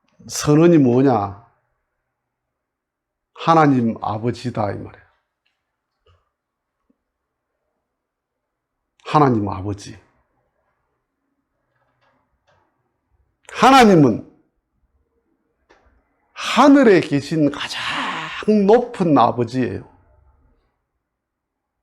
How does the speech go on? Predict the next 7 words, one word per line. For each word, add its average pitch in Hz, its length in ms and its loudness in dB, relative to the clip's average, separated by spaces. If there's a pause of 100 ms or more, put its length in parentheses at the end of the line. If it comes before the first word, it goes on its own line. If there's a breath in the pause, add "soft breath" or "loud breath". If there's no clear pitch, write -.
(1000)
집의 185 260 2
아버지는 131 640 2 (2250)
땅에 185 320 4
있는 123 540 0
가장 170 880 2
높은 135 460 -4
하나님이에요. 113 580 -10